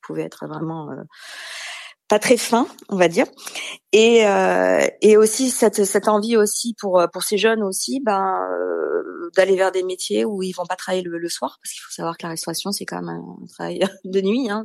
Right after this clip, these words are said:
pour la plupart du temps. Donc moi, j'avais aménagé quand même, euh, on va dire, euh,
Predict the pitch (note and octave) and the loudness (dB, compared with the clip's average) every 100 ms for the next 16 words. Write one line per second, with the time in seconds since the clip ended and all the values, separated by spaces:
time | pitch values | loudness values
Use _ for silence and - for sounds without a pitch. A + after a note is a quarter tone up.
0 | F#3+ - E3+ E3+ F3 F3+ E3+ - B3 - | -10 -6 -6 -6 -4 -4 -4 -4 -4 -6
1 | - - - - - - F3 F#3+ G3 F3+ | -18 -16 -16 -16 -16 -10 0 4 6 6
2 | F3 F#3 F#3+ F#3 G3+ A3 G3 F3+ F#3 G3+ | 4 2 0 -2 -2 -4 -4 -2 0 0
3 | E3+ E3+ E3 E3+ E3 F3 G3 F#3+ - | -2 -4 -6 -6 -8 -6 -8 -6 -8